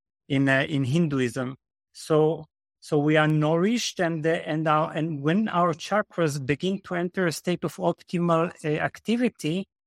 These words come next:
we experience as a re-, uh, uh, calm and peace and completeness as a result. But at the level of consciousness, what really happens is that your mind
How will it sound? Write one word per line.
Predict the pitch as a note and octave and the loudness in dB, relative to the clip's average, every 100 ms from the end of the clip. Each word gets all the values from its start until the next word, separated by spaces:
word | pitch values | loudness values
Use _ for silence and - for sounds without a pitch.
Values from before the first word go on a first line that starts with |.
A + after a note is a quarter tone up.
| _ | _
we | B2 D3+ G3+ | -2 2 4
experience | F#3 - F#3+ F#3+ E3+ - - | 2 -4 -2 -2 -2 -8 -2
as | E3 D#3+ | 2 4
a | E3+ | 4
re-, | D#3+ D3+ D#3 | 2 0 2
uh, | E3+ E3 E3 F3 D#3 D3+ | 4 4 4 2 2 0
uh, | - _ - | -4 _ -20
calm | - G#3 F#3+ D#3 E3 - _ _ _ | 2 4 6 4 -2 -8 _ _ _
and | D#3+ D3+ D3 - | 0 2 2 0
peace | - A3 - | -2 -2 -2
and | D#3+ - | -6 -4
completeness | D3+ - E3+ F3+ E3+ D3 | -4 -4 -4 -4 -4 -4
as | D#3 C3+ | -2 0
a | D3 | 0
result. | D3 C#3+ B2 A#2 _ _ _ _ _ _ _ _ - | 0 0 0 -4 _ _ _ _ _ _ _ _ 0
But | D#3 D#3+ F3+ | 2 4 2
at | D3 | 4
the | |
level | D#3 F#3 A3+ B3 | 6 6 6 2
of | F#3 - | 2 -6
consciousness, | - A3+ C4+ B3+ - F3 D3+ | 0 2 2 -2 -4 -4 -4
what | - F3 - - F3+ | -2 -2 -2 -10 -6
really | G#3 B3+ | -4 -2
happens | E3 D#3+ D#3 D3+ G3 - _ _ _ _ _ _ - | -2 -4 -4 -4 -6 -10 _ _ _ _ _ _ -10
is | D3 | -2
that | - E3+ - | 2 2 2
your | E3+ D3+ | 2 4
mind | D3 D#3 G3 B3+ A#3+ | 4 2 2 -2 -8